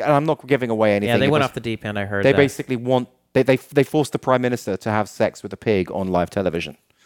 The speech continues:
Speaker 1: The Prime Minister of England. And the whole
Speaker 2: Why
Speaker 1: thing's
Speaker 2: are you
Speaker 1: about
Speaker 2: telling me this?
Speaker 1: You, you don't, you, you
Speaker 2: Who
Speaker 1: that
Speaker 2: says I'm gonna watch it?
Speaker 1: that, that's, that's
Speaker 2: Why are you, why are you giving spoilers?
Speaker 1: There's
Speaker 2: Don't
Speaker 1: no
Speaker 2: do spoilers.
Speaker 1: spoilers. That's, that's the whole plot. I mean,
Speaker 2: Okay, all right.
Speaker 1: that's, that's the
Speaker 2: Well,
Speaker 1: whole
Speaker 2: anyway,
Speaker 1: thing.
Speaker 2: anyway,
Speaker 1: It's just
Speaker 2: um,
Speaker 1: leading up to that.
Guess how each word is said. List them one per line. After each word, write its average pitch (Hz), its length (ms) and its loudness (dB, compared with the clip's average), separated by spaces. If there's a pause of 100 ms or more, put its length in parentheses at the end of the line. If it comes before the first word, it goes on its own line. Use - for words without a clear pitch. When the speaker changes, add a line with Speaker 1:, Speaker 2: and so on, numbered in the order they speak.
(180)
Speaker 1:
The - 60 -20
Prime 117 160 4
Minister 104 260 -2
of 90 80 -2
England. 90 300 -4 (240)
And 135 80 2
the 160 60 4
whole 214 120 8
Speaker 2:
Why 139 60 2
Speaker 1:
thing's 165 160 2
Speaker 2:
are 180 40 0
you 170 60 4
Speaker 1:
about 139 120 4
Speaker 2:
telling 175 260 -2
me 135 100 0
this? 110 340 -4 (580)
Speaker 1:
You, 156 200 0
you 170 160 0
don't, 214 300 2
you, 165 240 -4 (120)
you 151 100 -14
Speaker 2:
Who 190 80 -12
Speaker 1:
that 180 100 6
Speaker 2:
says 208 180 -2
I'm 165 80 0
gonna 147 160 0
watch 127 260 0
it? 104 100 -6 (1000)
Speaker 1:
that, 170 160 2 (240)
that's, 190 220 4
that's 208 180 -8
Speaker 2:
Why 175 160 6
are 180 40 2
you, 196 160 0
why 185 100 2
are 185 40 4
you 190 60 -2
giving 185 140 -8
spoilers? 156 680 -4
Speaker 1:
There's 185 120 4
Speaker 2:
Don't 190 60 4
Speaker 1:
no 233 80 6
Speaker 2:
do - 60 4
spoilers. 156 220 4
Speaker 1:
spoilers. 135 180 4
That's, 196 180 6
that's 233 220 4
the 226 100 4
whole 220 160 4
plot. 240 460 0
I 131 80 -4
mean, 156 220 0
Speaker 2:
Okay, 147 260 -8 (120)
all 123 60 -8
right. 127 140 0
Speaker 1:
that's, 185 260 4
that's 202 200 4
the 196 80 4
Speaker 2:
Well, 170 80 6
Speaker 1:
whole - 20 8
Speaker 2:
anyway, 165 360 4
Speaker 1:
thing. - 80 -16
Speaker 2:
anyway, 139 400 0
Speaker 1:
It's 135 200 4
just 208 140 4
Speaker 2:
um, 208 40 4
Speaker 1:
leading 190 220 6
up 254 120 -2
to 139 100 -8
that. 95 260 -4